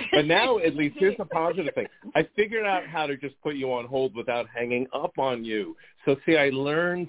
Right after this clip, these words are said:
something. See, that's sixth house Virgo magic. I'm all happy now 'cause now I figured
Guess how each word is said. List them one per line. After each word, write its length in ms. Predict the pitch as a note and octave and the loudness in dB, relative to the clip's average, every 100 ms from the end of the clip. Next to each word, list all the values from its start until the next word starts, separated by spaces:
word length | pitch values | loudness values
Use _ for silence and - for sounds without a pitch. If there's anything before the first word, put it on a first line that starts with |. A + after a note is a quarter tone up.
| - | -4
something. 420 | B2 A#2 F#2+ F2 - _ | -4 -4 -8 -10 -16 _
See, 80 | C3+ | 2
that's 180 | C3 C3+ F4+ | 4 4 0
sixth 200 | A2+ - | -8 -6
house 160 | D#4+ F#2 D4+ | -6 -6 -4
Virgo 280 | G2+ F2+ E2+ | -4 -4 -10
magic. 340 | E2 D#2+ E2+ | -12 -14 -12
I'm 120 | G2 F#2 | -8 -6
all 100 | E2 | -6
happy 300 | E2 D2+ F2 | -8 -12 -10
now 180 | D#2 D#2+ | -10 -10
'cause 160 | - - | -8 -2
now 260 | F2+ D#2+ - - - | 0 -2 -6 -8 -2
I 80 | - | 0
figured 320 | - C#4+ | 2 2